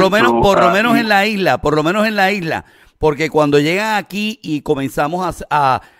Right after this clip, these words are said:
Speaker 1: a tener amigos de otras nacionalidades y vemos lo difícil que es, vemos, eh, tú sabes que no es tan fácil salir a la calle, buscar trabajo y todo eso, ahí empezamos a darnos cuenta del valor de lo que,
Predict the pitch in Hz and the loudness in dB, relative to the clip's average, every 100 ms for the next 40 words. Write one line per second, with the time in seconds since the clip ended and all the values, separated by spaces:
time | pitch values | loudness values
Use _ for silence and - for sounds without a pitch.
0 | - 127 127 127 135 151 143 156 170 165 | -6 -4 -2 -4 -2 -2 -2 -4 -4 -4
1 | 139 131 131 147 156 147 156 135 123 143 | -2 -4 -4 -4 -6 -6 -6 -6 -2 0
2 | 165 156 147 123 143 160 156 - _ _ | 0 0 -4 -2 -2 0 -2 -6 _ _
3 | - 131 127 120 - 180 151 143 - 139 | -4 -2 0 -2 -6 -8 -8 -10 -4 -2
4 | 139 147 143 127 131 202 - _ - - | 0 0 -2 -6 -4 -4 -6 _ -6 -6
5 | - - 139 135 127 123 120 117 135 160 | -10 -8 -4 -2 0 0 -2 -4 -6 -6
6 | 175 - 131 135 170 151 160 156 165 131 | -4 -4 -4 -2 -2 0 0 0 -2 -4
7 | 143 123 147 151 131 - 143 151 147 127 | -2 -2 0 0 -2 0 0 2 0 -6
8 | - 151 139 143 135 147 151 139 139 135 | -2 -4 -2 0 4 4 2 -2 -2 -2
9 | 131 127 143 - _ _ 127 131 143 180 | -2 -6 -10 -12 _ _ -2 0 0 -2
10 | 165 165 135 160 175 170 156 156 160 151 | -2 -4 -2 -4 -4 -2 0 -2 -4 -8
11 | - 143 151 143 160 135 117 107 113 175 | -2 0 0 0 -2 -2 -2 -2 0 0
12 | 139 113 107 117 101 | -2 -8 -6 -8 -10